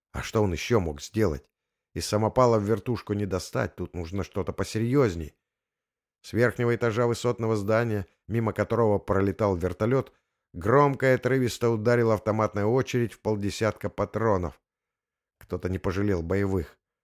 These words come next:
Из открытого бокового люка вывалился человек. Хэт выронил оружие. Сам повис на верёвке. Или нет, это скорее тонкий,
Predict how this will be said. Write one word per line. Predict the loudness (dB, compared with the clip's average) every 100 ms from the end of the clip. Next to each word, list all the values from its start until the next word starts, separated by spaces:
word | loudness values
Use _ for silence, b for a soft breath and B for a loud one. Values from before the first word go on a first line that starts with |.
| _ _ _ _ -4
Из | 0
открытого | 0 -2 -2 0 0
бокового | 0 0 2 4 2
люка | 2 0 -2
вывалился | -2 0 0 0 -2 -6
человек. | -6 -4 -2 -2 -6 _ _ _ _ -6
Хэт | 0 0 2
выронил | 2 2 2 0
оружие. | 0 0 -2 -4 -8 _
Сам | -4 0 0 2
повис | 0 0 -4 -6
на | -2
верёвке. | 0 2 0 -2 -10 -14
Или | -6 -2
нет, | 0 -2 -2
это | -8 -6 -4 -4
скорее | -6 -2 0 0
тонкий, | 0 0 0 -4 -8